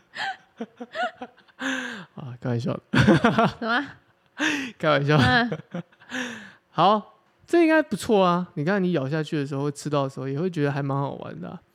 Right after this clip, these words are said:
Speaker 1: 哦，蛮有趣。哎，这个多一个东西。C 是什么呢？C 呢，就是呢，你回到家了，
Speaker 2: 嘿。
Speaker 1: 或者你上车了，
Speaker 2: 嗯。
Speaker 1: 怎么样？才下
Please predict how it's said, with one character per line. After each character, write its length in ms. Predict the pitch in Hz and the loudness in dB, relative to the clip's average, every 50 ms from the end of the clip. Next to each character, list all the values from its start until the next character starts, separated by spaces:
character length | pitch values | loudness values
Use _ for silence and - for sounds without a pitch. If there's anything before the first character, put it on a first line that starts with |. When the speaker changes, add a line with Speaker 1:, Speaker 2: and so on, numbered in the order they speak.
| _ _ _ _ _ _ _ - | _ _ _ _ _ _ _ -16
Speaker 1:
哦， 100 | - 123 | -14 -8
蛮 160 | 120 127 165 180 | -4 -2 0 0
有 80 | 156 | -2
趣。 120 | - - - | -2 -6 -6
哎， 300 | - 226 262 269 262 240 208 _ | -4 -2 -2 -2 -2 -4 -6 _
这 120 | - 208 202 | -8 -6 -4
个 80 | 196 | -4
多 220 | 180 - 190 185 185 | -4 -4 -4 -2 -2
一 40 | 175 | -2
个 80 | 160 147 | -4 -4
东 240 | 147 139 139 139 | -4 -6 -8 -8
西。 240 | 131 - 147 156 170 - _ - - - - - - - | -12 -12 -14 -16 -16 -18 _ -20 -20 -20 -20 -20 -20 -18
C 320 | - - - - 311 302 | -14 0 6 8 10 10
是 120 | 302 311 254 | 10 10 10
什 100 | 240 190 | 8 8
么 100 | 175 180 | 8 10
呢？ 260 | 190 202 208 214 214 - - _ _ _ _ _ _ _ _ | 10 10 8 8 6 2 -4 _ _ _ _ _ _ _ _
C 360 | - - - - 339 330 330 330 | -16 -12 2 6 8 8 10 10
呢， 280 | 294 277 277 277 269 - _ _ _ _ _ | 10 10 10 8 6 0 _ _ _ _ _
就 160 | - 269 254 | 4 4 4
是 180 | 196 208 226 214 | 6 6 6 8
呢， 300 | 196 185 175 170 170 175 - _ _ _ _ _ - | 8 8 8 8 6 4 0 _ _ _ _ _ -4
你 140 | 160 123 - | -4 -4 -4
回 340 | - - 147 131 135 147 | 0 4 6 8 10 10
到 160 | 165 196 185 165 | 10 10 10 8
家 300 | 135 - 151 135 135 135 | 8 8 6 6 6 4
了， 160 | 131 135 - - _ _ _ _ _ | 2 0 -4 -8 _ _ _ _ _
Speaker 2:
嘿。 160 | - 214 185 | -10 -2 0
Speaker 1:
或 80 | 175 175 | 2 2
者 100 | 151 156 | 4 4
你 100 | 147 143 | 4 4
上 380 | 143 - - - 196 165 147 135 | 2 2 2 4 4 6 4 2
车 300 | - - 147 139 135 135 | 2 2 4 4 4 4
了， 120 | 139 - - _ _ _ _ _ _ _ | 2 0 -4 _ _ _ _ _ _ _
Speaker 2:
嗯。 60 | 208 202 | -10 -4
Speaker 1:
怎 120 | 170 131 | 0 4
么 80 | 139 147 | 6 6
样？ 180 | 147 135 135 - _ _ _ _ _ _ - | 6 4 2 -2 _ _ _ _ _ _ -16
才 340 | - - - 135 127 131 139 - _ _ | -10 -2 0 2 2 2 0 -2 _ _
下 420 | - - - - 170 156 135 135 | -14 -8 0 4 4 4 4 2